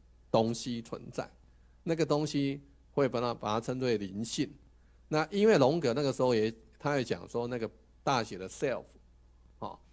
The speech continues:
所以那个概念就会跟灵性有点结合在一块。换句话说，这，这一派的话都会认为说在人之上还有 something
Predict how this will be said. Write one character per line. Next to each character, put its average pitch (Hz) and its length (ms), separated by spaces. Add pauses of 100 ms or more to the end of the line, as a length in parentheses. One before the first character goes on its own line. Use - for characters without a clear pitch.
(180)
所 127 120
以 143 80
那 175 80
个 175 140
概 160 300
念 151 140
就 143 120
会 143 80
跟 139 200
灵 107 200
性 113 240
有 98 220
点 98 140 (640)
结 113 220
合 120 80
在 117 160
一 104 40
块。 - 220 (760)
换 208 200
句 196 100
话 190 140
说， 180 220
这， 190 220 (140)
这 208 160
一 185 120
派 165 320
的 120 80
话 139 160
都 135 180
会 139 120
认 131 180
为 110 80
说 127 240
在 147 160
人 110 340
之 135 220
上 120 400
还 113 140
有 117 200
something 127 520